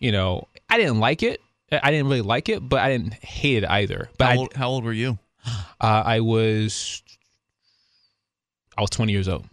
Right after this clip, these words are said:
Speaker 1: working
Speaker 2: Okay.
Speaker 1: at Walmart. I was,
Speaker 2: Okay.
Speaker 1: uh, I was,
Speaker 2: That's about
Speaker 1: uh,
Speaker 2: when I left
Speaker 1: Yeah.
Speaker 2: Kmart. So I was six, sixteen to twenty.
Speaker 1: Yeah.
Speaker 2: Working at Kmart.
Speaker 1: And that, at that point, you know, were, were you on your own? Were you with your parents?
Speaker 2: I was with my parents until
Speaker 1: Yeah.
Speaker 2: about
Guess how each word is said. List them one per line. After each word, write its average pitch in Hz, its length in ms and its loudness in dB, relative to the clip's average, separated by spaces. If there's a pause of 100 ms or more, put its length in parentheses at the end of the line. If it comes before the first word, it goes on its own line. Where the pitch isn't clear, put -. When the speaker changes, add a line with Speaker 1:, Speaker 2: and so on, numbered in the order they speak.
(260)
Speaker 1:
working 104 200 0
Speaker 2:
Okay. 98 40 4
Speaker 1:
at 95 60 2
Walmart. 87 360 -2 (140)
I 113 120 6
was, 110 200 2
Speaker 2:
Okay. 104 80 2
Speaker 1:
uh, 98 100 -2
I 101 100 0
was, 104 180 2
Speaker 2:
That's 101 60 0
about 127 160 2
Speaker 1:
uh, - 40 -4
Speaker 2:
when 117 80 -2
I 107 100 -2
left 104 420 -8 (200)
Speaker 1:
Yeah. 120 340 4
Speaker 2:
Kmart. - 80 -10
So 113 120 -8
I 117 120 -2
was 107 180 -4
six, - 320 -6 (160)
sixteen 131 480 -4
to 110 80 -4
twenty. 101 460 -6 (140)
Speaker 1:
Yeah. 113 360 2
Speaker 2:
Working 98 280 -8
at 78 100 -10
Kmart. 78 380 -14 (120)
Speaker 1:
And 131 140 4
that, 123 240 0 (180)
at 113 160 -2
that 123 220 2
point, 107 460 0
you 139 100 0
know, 123 120 2
were, 117 220 -2
were 120 200 -4
you 120 80 0
on 107 100 0
your - 100 -2
own? 135 200 0
Were 135 60 -2
you 120 80 0
with 104 120 -6
your 101 80 -4
parents? 123 480 -4
Speaker 2:
I 151 40 -6
was 175 160 -6
with 185 160 -4
my 185 120 -2
parents 170 320 -4
until 135 560 -2
Speaker 1:
Yeah. 120 100 -2
Speaker 2:
about 113 520 -2